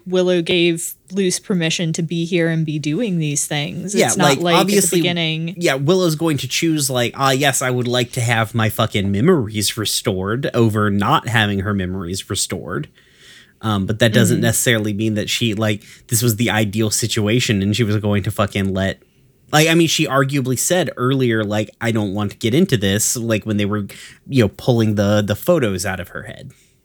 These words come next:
Speaker 1: Mm-hmm. Mm-hmm. Exactly. So, I mean, I feel like this is a, a little bit of a missed opportunity to kind of explore Luce's,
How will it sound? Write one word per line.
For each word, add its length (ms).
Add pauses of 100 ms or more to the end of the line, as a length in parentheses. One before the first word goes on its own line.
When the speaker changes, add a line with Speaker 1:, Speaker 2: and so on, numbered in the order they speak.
(840)
Speaker 1:
Mm-hmm. 720
Mm-hmm. 340 (2500)
Exactly. 640
So, 240
I 80
mean, 320 (420)
I 80
feel 280
like 240
this 220
is 380 (100)
a, 360
a 80
little 240
bit 140
of 100
a 80
missed 300
opportunity 720
to 120
kind 220
of 80
explore 800 (220)
Luce's, 800